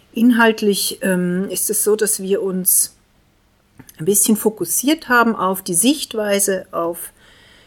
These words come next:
die Gesellschaft, in der wir leben, aus der Perspektive von Menschen, Menschengruppen, die eher unterprivilegiert sind.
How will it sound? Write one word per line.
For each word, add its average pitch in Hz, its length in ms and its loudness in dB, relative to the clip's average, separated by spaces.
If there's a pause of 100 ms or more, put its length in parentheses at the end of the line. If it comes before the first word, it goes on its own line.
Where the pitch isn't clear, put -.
(180)
die - 60 -18
Gesellschaft, 185 640 0
in 180 120 -6
der 170 140 0
wir 165 100 -2
leben, 165 420 -2 (240)
aus 196 260 2
der 226 80 2
Perspektive 175 1040 -2
von 147 600 -4 (520)
Menschen, 165 640 -4 (140)
Menschengruppen, 147 960 -8 (420)
die - 240 -2
eher 170 460 4
unterprivilegiert - 920 -6
sind. - 380 -10